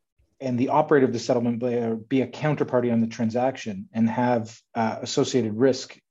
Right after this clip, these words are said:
that it would carry with it? And again, I would make the analogy to C L S and say that it likely wouldn't, the same way that C L S isn't a counterparty in the transaction either. Uh, so I think there, there is a way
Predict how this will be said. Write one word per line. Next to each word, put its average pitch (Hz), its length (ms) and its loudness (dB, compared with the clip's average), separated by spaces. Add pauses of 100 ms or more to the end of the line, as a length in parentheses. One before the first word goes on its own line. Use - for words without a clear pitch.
(160)
that 117 180 -4
it 113 80 -8
would 113 140 -8
carry 113 240 0
with 127 220 0
it? - 200 -6 (320)
And 123 80 2
again, 143 240 6
I 147 60 8
would 131 120 4
make 127 200 -2
the 131 60 -2
analogy 120 360 0
to 113 160 -14
C 120 220 -2
L 113 160 -2
S 113 180 -6
and 113 100 -4
say 120 140 -2
that 117 140 -2
it 113 60 -4
likely 127 420 2
wouldn't, 110 580 0 (100)
the 120 80 -10
same 127 220 -4
way 117 140 0
that 113 140 -4
C - 180 -4
L 117 120 2
S 143 180 2
isn't 110 200 -8
a - 60 -20
counterparty 110 480 -6
in 101 100 -2
the 107 60 -2
transaction 101 800 -8 (420)
either. 113 400 -2 (580)
Uh, 123 200 0
so 143 120 2
I 139 40 6
think 120 180 2
there, 139 220 8
there 139 180 2
is 160 240 4
a 156 80 4
way 135 480 4